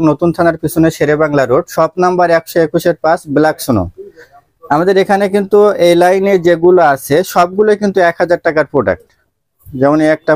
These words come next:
প্রোডাক্ট আছে, এগুলো কিন্তু সবই এক হাজার টাকা, যেটাই নেবেন সব, এগুলো কিন্তু সবই ডক্টর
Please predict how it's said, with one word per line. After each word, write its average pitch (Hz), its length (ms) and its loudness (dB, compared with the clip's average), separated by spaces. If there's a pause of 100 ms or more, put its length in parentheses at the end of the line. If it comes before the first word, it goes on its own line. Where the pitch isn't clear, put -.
প্রোডাক্ট 143 320 0 (100)
আছে, 131 160 -4 (140)
এগুলো 175 260 0
কিন্তু 196 220 -4
সবই 185 240 0 (100)
এক 156 120 -4
হাজার 139 260 0
টাকা, 104 220 -2
যেটাই 147 280 0
নেবেন 117 200 2 (100)
সব, 147 140 -6 (400)
এগুলো 165 180 2
কিন্তু 196 240 -2
সবই 202 320 2
ডক্টর 202 240 -2